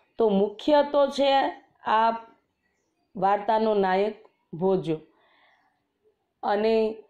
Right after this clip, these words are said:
તેની પત્ની, પોસ્ટમાસ્ટર અને તેની પત્ની અને ભોજાના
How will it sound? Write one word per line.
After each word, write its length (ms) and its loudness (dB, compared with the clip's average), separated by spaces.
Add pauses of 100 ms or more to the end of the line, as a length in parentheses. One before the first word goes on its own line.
(1500)
તેની 220 2
પત્ની, 680 -2 (1400)
પોસ્ટમાસ્ટર 1040 0 (600)
અને 300 0
તેની 320 0
પત્ની 640 -2 (1200)
અને 520 0 (220)
ભોજાના 580 0